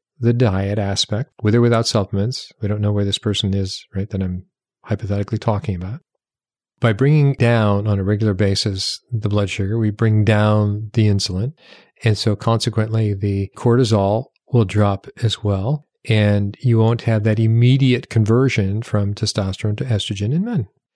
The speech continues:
So for women, it can be a lot of different things. So I mentioned one of the categories of people we looked at was infertility for women late, women in late thirties. Is like,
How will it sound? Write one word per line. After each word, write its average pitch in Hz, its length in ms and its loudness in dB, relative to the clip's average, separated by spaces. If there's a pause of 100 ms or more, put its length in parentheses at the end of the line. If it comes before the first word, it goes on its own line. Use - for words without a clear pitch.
(320)
So 131 200 2
for 135 140 0
women, 156 560 2
it 127 120 -2
can 151 180 2
be 135 100 4
a 123 60 4
lot 135 200 4
of 139 60 0
different 104 280 0
things. 92 340 -8 (260)
So - 220 2
I 120 80 4
mentioned 123 640 0
one 123 200 4
of 117 60 2
the 117 80 2
categories 110 540 0
of - 60 -16
people 117 260 -2
we 107 180 0
looked 190 380 0
at 98 280 -6
was 107 220 0
infertility 104 640 0
for 117 160 -2
women 104 320 0
late, 104 280 -4 (440)
women 110 200 4
in 101 60 2
late 101 220 -4
thirties. 123 360 2
Is 107 120 -2
like, 104 240 0